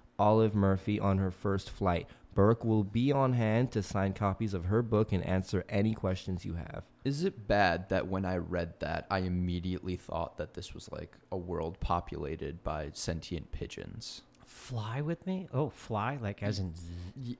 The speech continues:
Speaker 2: like, a, like, flying around,
Speaker 1: Oh, wow.
Speaker 2: you know?
Speaker 3: Oh.
Speaker 2: I was like, "Wait."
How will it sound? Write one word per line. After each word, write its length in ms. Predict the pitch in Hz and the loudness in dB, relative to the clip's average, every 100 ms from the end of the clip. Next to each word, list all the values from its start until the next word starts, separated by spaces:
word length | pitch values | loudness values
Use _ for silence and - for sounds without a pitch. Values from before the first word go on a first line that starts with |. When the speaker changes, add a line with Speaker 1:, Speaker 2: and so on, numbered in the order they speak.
| 131 | 2
Speaker 2:
like, 220 | 120 117 | 2 2
a, 40 | |
like, 400 | 113 110 123 110 | 0 -2 -2 -2
flying 440 | - 131 110 107 104 | -4 2 2 4 0
around, 320 | 95 98 92 | 0 0 0
Speaker 1:
Oh, 100 | - | -2
wow. 320 | 87 92 98 | -2 -2 0
Speaker 2:
you 60 | 85 | 0
know? 360 | 95 92 - - | 0 -2 -4 -6
Speaker 3:
Oh. 60 | - | -6
Speaker 2:
I 120 | 95 | -6
was 200 | 92 95 | -6 -8
like, 280 | 90 87 - | -8 -8 -12
"Wait." 300 | 110 107 | -14 -16